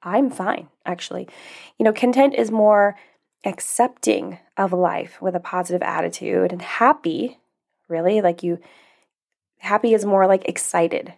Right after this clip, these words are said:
about life. Like, it's, it's over the top. It's, it's, it's more, but content is still positive too. And then, you know, like, in regards to expectations of being happy, then there are the smiling police. And, you know,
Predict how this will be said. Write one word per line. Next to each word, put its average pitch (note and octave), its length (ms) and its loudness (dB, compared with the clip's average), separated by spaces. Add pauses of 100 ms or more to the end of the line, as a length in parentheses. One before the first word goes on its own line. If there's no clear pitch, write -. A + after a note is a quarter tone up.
(140)
about - 280 -6
life. - 320 -4
Like, - 180 -4
it's, G3 180 -6
it's G3+ 200 -6
over A3 200 4
the - 100 2
top. - 340 -6
It's, G3+ 180 -8
it's, A3 240 -2
it's A3+ 220 -2
more, G3 260 -2
but - 160 -2
content C#4+ 320 0
is C4 80 0
still B3 180 0
positive A#3 460 -2
too. B3 200 0
And A3 140 2
then, C#4+ 220 4 (1120)
you C#4+ 100 4
know, C4 420 4
like, C4+ 220 4
in C#4 220 2
regards C#4+ 460 4
to A#3+ 180 4
expectations G3 1200 -4 (380)
of G3+ 260 -2
being A3+ 220 0
happy, G3+ 680 -2 (680)
then B3 640 4
there G#3+ 320 2
are F#3+ 500 -2
the F#3 120 -6
smiling D#3+ 600 -16
police. E3+ 440 -18 (580)
And, G3+ 460 0
you - 100 -4
know, A3 400 2